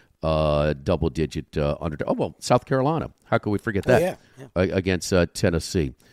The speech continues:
Speaker 1: So, uh, it was, uh, it was prevalent, uh, last week in, uh, college football. All right, uh, for Dave Koken, I'm Jimmy Ott. Dave's picks again.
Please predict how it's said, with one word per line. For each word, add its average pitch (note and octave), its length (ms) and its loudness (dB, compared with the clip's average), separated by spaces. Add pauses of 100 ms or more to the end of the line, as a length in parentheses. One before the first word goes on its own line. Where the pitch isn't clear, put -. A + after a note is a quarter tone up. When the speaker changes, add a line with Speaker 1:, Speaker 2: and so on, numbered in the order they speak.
(140)
Speaker 1:
So, E2+ 520 -2
uh, F2+ 160 -2
it G#2 120 -2
was, G#2 360 2
uh, G2 200 2
it A#2+ 60 0
was A2+ 140 0
prevalent, F2 600 0
uh, F2+ 160 4
last E2+ 380 2
week E2+ 340 -4
in, E2 340 -2
uh, D#2 100 -2
college D2 480 -2
football. C2+ 540 -4 (400)
All D3 160 4
right, E3+ 300 2
uh, C#3 240 6
for C#3 260 0
Dave C#3 320 0
Koken, D3 380 2
I'm A#2+ 80 0
Jimmy A#2+ 300 -2
Ott. C3+ 160 -2
Dave's A#2+ 240 -2
picks - 260 -6
again. B2+ 380 -4